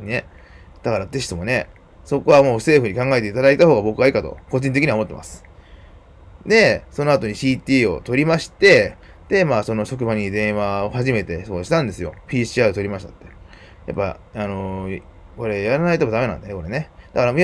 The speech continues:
皆さんとそれこそ、まあ、こ-、あの、ご家族、うん、お住まいになっている方々、ご家族とか、それこそ、まあ、学校とか、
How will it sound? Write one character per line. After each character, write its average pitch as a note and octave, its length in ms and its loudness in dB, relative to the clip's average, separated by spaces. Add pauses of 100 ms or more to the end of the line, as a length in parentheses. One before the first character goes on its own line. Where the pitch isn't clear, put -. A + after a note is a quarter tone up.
皆 G3+ 160 0
さ F3+ 100 0
ん C3+ 40 -4
と B2 60 -6
そ C3 80 -4
れ C3+ 60 2
こ C#3 100 2
そ、 G#2 240 -2
ま A2+ 240 -2
あ、 - 60 -10 (200)
こ-、 A#2 200 -4
あ B2 120 -4
の、 A2+ 60 -6
ご C#3 100 0
家 C3+ 140 4
族、 G2 400 -6
う A2 60 -10
ん、 A2 200 -4
お G#2 60 -4
住 C#3 100 -6
ま B2+ 60 -2
い - 20 -4
に - 20 -4
な B2+ 60 -2
っ - 20 -10
て G2+ 80 -6
い F#2 40 -8
る - 20 -8
方 G#2 160 -4
々、 F2+ 240 -4
ご G#2 200 -4
家 G#2 60 -4
族 F#2+ 200 -12
と - 80 -18
か、 A#2 320 -2 (540)
そ - 80 -6
れ B2+ 60 -2
こ A#2+ 100 -2
そ、 F2 340 -6 (760)
ま G2 420 -6
あ、 - 160 -20
学 B2+ 220 2
校 A2+ 140 -2
と G#2 80 -4
か、 E2 220 -10